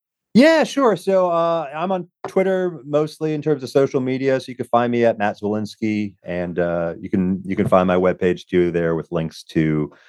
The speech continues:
um, my books. I've got, uh, another book coming out next month on the idea of a universal basic income guarantee, which, uh, maybe sits a little bit uneasily, uneasily with my, uh, my other book on libertarianism, but, uh, I think, uh, there's, there's some interesting overlap there for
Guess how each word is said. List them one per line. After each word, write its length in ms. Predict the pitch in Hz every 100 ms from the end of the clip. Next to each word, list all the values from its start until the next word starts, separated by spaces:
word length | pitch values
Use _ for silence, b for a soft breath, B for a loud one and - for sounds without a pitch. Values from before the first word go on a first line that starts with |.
| b b
um, 560 | 80 73 73 73 73 76
my 160 | 80 76
books. 460 | 82 76 - -
I've 200 | 76 73
got, 320 | - 78 - 80
uh, 240 | 73 73
another 240 | 80 80 -
book 220 | 80 -
coming 180 | 80 76
out 140 | 78
next 240 | 76 73
month 320 | 80 78 78 82
on 140 | 73
the 80 | 71
idea 240 | 71 76
of 60 | 73
a 20 |
universal 420 | 76 78 78 -
basic 320 | 69 76 - 87
income 400 | 87 80 78 73
guarantee, 540 | 73 71 69 76 71
which, 340 | 69 69 - - B B B -
uh, 200 | 78 78 B B
maybe 240 | 123 156 156
sits 280 | - 160
a 40 | 147
little 200 | 156 160
bit 100 | 151
uneasily, 500 | 147 135 143 135 147 -
uneasily 520 | 139 160 175 185 185
with 180 | 165 156
my, 340 | 147 143 139
uh, 200 | 135 127
my 160 | 127 143
other 160 | 156
book 180 | 151 151
on 140 | 147
libertarianism, 760 | 139 135 143 151 190 208 208 196
but, 300 | 123 117 -
uh, 300 | 113 107 104
I 80 | 104
think, 340 | - 107 101
uh, 260 | 101 90 87
there's, 300 | 82 95 - -
there's 160 | 95
some 100 | 101
interesting 400 | 87 87 82 82
overlap 420 | 78 76 71 67 -
there 200 | -
for 40 | -